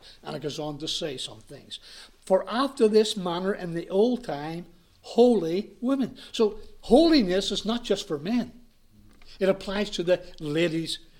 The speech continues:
as well. Holy women. In Second Peter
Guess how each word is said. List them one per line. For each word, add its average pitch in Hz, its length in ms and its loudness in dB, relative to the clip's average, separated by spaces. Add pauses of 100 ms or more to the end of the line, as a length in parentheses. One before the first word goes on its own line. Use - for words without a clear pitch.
(140)
as 147 200 -8
well. 139 280 -4
Holy 202 600 0 (300)
women. 180 320 -4 (500)
In 175 100 -4
Second 214 420 0
Peter 190 520 0